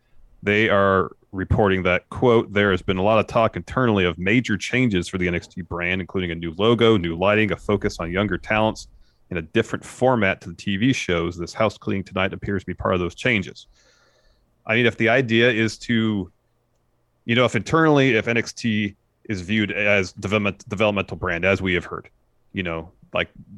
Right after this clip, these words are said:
uh, Vince and company have more or less given up on the idea of, of, of making N X T in any way on par with Raw and SmackDown. It's, it's a developmental, uh, territory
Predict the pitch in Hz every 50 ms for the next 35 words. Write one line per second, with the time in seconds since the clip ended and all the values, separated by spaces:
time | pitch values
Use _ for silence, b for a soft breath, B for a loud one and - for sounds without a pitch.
0 | - - - 107 95 92 - - - - 58 - _ _ _ - 98 92 110 107
1 | 98 - - - - 92 90 - - 110 95 - 92 90 87 85 90 90 87 82
2 | 85 95 95 95 92 90 90 82 - - - 98 92 92 87 - 95 90 87 87
3 | 85 87 85 90 90 87 85 82 - - - 95 87 82 80 - 104 98 85 80
4 | 80 90 90 90 - 95 87 87 - _ - 98 92 85 - - - - 92 90
5 | 85 80 _ _ _ _ _ - 113 117 120 117 104 98 92 92 90 90 90 82
6 | - - 95 90 85 85 82 - - - - 95 90 90 85 85 - - - 127
7 | 123 123 120 - - 123 113 110 110 107 104 - _ _ _ _ - - 101 -
8 | - - - 110 95 - 92 85 98 101 107 107 104 107 101 - 104 98 95 80
9 | 92 101 92 92 - - - _ - - 113 107 101 - - 113 101 95 95